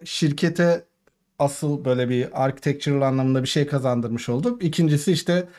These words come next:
benim promotion'ında bayağı bir güçlü bir argümanı oldu işte bu staff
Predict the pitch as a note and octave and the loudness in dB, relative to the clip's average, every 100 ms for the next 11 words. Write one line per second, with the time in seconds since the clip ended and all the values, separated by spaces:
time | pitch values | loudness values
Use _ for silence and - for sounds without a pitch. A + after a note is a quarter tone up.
0 | - D#3+ E3+ E3+ E3 D#3 D#3 D#3+ D#3 D#3 | -2 2 2 2 2 4 4 2 2 4
1 | D#3 E3 F#3 F3 C3 C#3+ D3+ D3 C#3+ D#3+ | 4 4 2 0 -2 -2 0 0 0 -2
2 | E3 C3+ C#3 - D3+ C3+ C3+ C3+ C3+ C3+ | -2 -4 -2 0 2 2 2 0 0 2
3 | C3 A#2+ A#2+ B2+ A#2+ - - B2 | 0 0 -2 -4 -4 -4 -4 -4